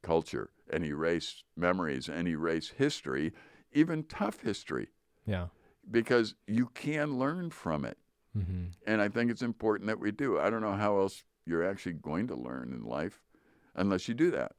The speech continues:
Speaker 2: Yeah.
Speaker 1: Um, so the cancel culture really needs to stop canceling things,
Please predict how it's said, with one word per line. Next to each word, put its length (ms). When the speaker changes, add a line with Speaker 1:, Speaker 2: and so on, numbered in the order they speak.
Speaker 2:
Yeah. 180
Speaker 1:
Um, 260
so 400
the 80
cancel 420
culture 720
really 260
needs 200
to 80
stop 320
canceling 480
things, 460